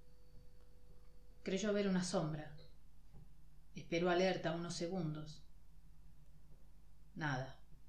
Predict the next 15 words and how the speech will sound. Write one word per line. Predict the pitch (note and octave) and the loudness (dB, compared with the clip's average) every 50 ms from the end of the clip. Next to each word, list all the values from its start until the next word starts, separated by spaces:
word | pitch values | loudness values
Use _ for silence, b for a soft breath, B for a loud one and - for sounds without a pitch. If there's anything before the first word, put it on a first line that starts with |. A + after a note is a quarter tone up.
| - - | -6 0
no | F3+ F3+ | 2 4
era | F3 F3 E3 | 4 4 4
nada. | D3+ C3+ C3 C3+ C3 - - - - - - - - - - - - - - - - - - - - - - - - - - - - - - - - - - | 2 2 2 0 -2 -4 -8 -10 -12 -12 -12 -12 -14 -12 -12 -12 -12 -12 -12 -14 -12 -12 -12 -12 -12 -12 -12 -12 -10 -12 -10 -12 -12 -12 -12 -12 -12 -12 -8
Había | - F3 F3 F#3+ F#3 F3+ | -2 4 6 6 6 8
pedido | F#3 F3 F3 F#3 F#3+ F#3 | 6 8 8 8 8 8
el | E3+ E3 | 6 4
traslado | - D#3+ D3 E3+ F3+ F3 F3 E3+ | 4 2 2 4 6 6 8 6
al | E3 - | 6 6
pabellón | D#3 D3+ D#3+ E3 - F#3 F3+ F3+ | 4 4 4 4 4 4 4 4
de | F3+ | 2
los | F3 D#3+ - | 2 0 0
infecciosos | D#3+ D3+ - E3+ C#3+ - - F3+ F3+ - F#3+ F3+ | -2 0 0 -2 -2 2 2 2 2 2 0 -2
para | - - D3+ D3 | -2 -2 -2 0
poder | D3+ D#3 D#3+ E3+ E3 | 0 0 0 0 -2
cocinar. | - D3 - - D#3+ D#3 D3 C3+ C3+ C#3+ | -4 -4 -4 -2 -2 0 0 -2 -2 -4